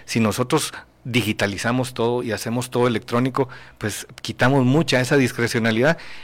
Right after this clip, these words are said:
que, que viene siendo... Eh, eh, un, un, una fuente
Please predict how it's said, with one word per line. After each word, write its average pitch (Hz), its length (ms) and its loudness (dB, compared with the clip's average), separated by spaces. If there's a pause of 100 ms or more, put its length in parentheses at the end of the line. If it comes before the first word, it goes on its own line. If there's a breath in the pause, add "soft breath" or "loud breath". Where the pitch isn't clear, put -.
(120)
que, 123 300 2 (160)
que 113 120 0
viene 139 400 2
siendo... 147 500 -2 (400)
Eh, 113 240 -4 (340)
eh, 110 160 -2
un, 143 320 -2
un, 131 440 -2
una 123 160 0
fuente 147 500 -2